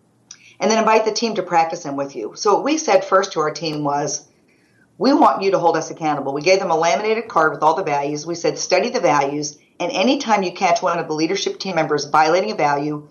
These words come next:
we want your feedback." And, and we're in Waco, so we're a little silly.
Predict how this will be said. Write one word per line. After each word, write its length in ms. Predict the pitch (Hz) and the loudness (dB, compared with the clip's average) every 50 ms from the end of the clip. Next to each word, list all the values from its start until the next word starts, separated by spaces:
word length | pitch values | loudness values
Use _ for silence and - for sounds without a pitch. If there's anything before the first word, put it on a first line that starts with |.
| _ _ | _ _
we 80 | - 175 | -2 2
want 220 | 170 170 170 - | 2 2 2 2
your 80 | 175 165 | 0 -4
feedback." 600 | - 170 165 160 160 151 160 - - - - _ _ _ _ _ _ _ _ _ _ _ _ _ _ | -4 -6 -6 -4 -4 -4 -4 -4 -6 -8 -16 _ _ _ _ _ _ _ _ _ _ _ _ _ _
And, 160 | 185 - - | -4 -2 -2
and 100 | - 196 | 0 2
we're 160 | 185 214 254 277 | 4 6 6 6
in 80 | 254 | 6
Waco, 600 | 220 196 190 190 208 190 180 190 190 - - - _ | 6 6 6 6 6 6 6 6 4 0 -4 -12 _
so 220 | - - 196 180 | -6 -2 -2 2
we're 100 | 175 170 | 2 2
a 40 | 170 | 2
little 120 | 196 226 240 | 2 0 -2
silly. 560 | - - 226 190 170 165 175 170 - - | 2 4 4 6 6 6 4 0 -2 -8